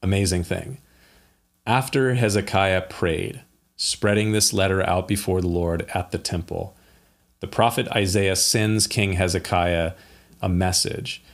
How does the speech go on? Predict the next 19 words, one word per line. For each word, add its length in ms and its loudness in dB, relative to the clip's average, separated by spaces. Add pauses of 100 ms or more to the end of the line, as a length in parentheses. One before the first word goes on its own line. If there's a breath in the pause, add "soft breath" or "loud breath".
(380 soft breath)
and 140 0
he 120 0
tells 340 2
him, 300 0
"Thus 260 2
says 380 2
the 120 -2
Lord 340 0
God 240 0
of 100 -4
Israel, 500 -4
because 800 -2
you 380 2
have 260 -2
prayed 480 0
to 140 0
me 320 0
against 440 -2
Sennacherib, 680 -4